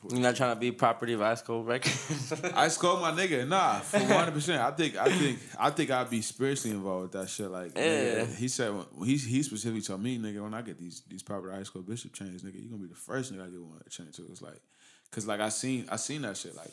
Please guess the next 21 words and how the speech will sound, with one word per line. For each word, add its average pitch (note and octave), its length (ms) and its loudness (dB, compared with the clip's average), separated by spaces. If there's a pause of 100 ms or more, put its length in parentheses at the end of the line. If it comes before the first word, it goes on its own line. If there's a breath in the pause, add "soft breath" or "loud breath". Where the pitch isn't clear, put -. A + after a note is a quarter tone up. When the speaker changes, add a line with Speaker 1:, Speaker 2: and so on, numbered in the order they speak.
(100)
Speaker 1:
I - 60 -8
think G#2+ 300 -8
property A2 280 -2
Ice G2+ 220 -4
Cold G2 160 -6
Records A2 340 -4
is, F#2+ 220 -12
it F2+ 160 -10
just G2 220 -10
stands G2+ 260 -8
for, G2+ 160 -10
like, E2+ 340 -14
nigga, F#2+ 200 -12
freedom. G#2 400 -8 (680 soft breath)
Like, A#2+ 80 0
Speaker 2:
Mm. A2+ 400 -2 (220)
Speaker 1:
that G#2+ 160 -2
nigga B2 220 0
maneuver G#2 420 -2
so, G#2 320 -4 (340)
like, F#2 200 -4